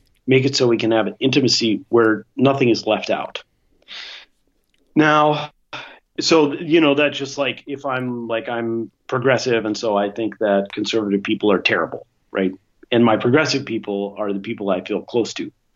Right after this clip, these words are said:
That's problematic. Now, at the same time, it's very reasonable, and pe-, people are, uh, suffer enormously at the hands of each other. And so, um, we need to respect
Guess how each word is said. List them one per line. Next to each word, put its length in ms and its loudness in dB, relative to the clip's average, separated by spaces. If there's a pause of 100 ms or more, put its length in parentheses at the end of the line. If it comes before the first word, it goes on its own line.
(680)
That's 180 2
problematic. 640 2 (680)
Now, 400 4
at 100 -4
the 80 -4
same 300 2
time, 460 -2
it's 200 -8
very 400 2
reasonable, 600 2
and 260 0
pe-, 140 -10 (420)
people 640 2 (440)
are, 600 2 (880)
uh, 180 -12
suffer 440 -2
enormously 1080 0 (300)
at 160 -8
the 60 -4
hands 380 -2
of 80 -8
each 200 -6
other. 200 -14 (560)
And 220 2
so, 640 2 (380)
um, 280 -4
we 140 4
need 200 6
to 100 0
respect 960 0